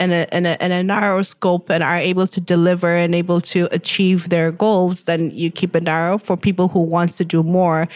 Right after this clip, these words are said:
and are encouraged to increase their scope, then you continue to help them increase that scope.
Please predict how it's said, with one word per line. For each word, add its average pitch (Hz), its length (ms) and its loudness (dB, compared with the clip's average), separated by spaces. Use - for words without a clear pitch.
and 175 140 0
are 165 320 -2
encouraged 190 600 0
to 165 440 0
increase 240 460 2
their 170 160 0
scope, 165 360 -2
then 170 120 2
you 165 80 2
continue 165 540 0
to 165 240 0
help 160 340 -2
them 165 220 0
increase 160 380 -2
that 151 180 -2
scope. - 400 -4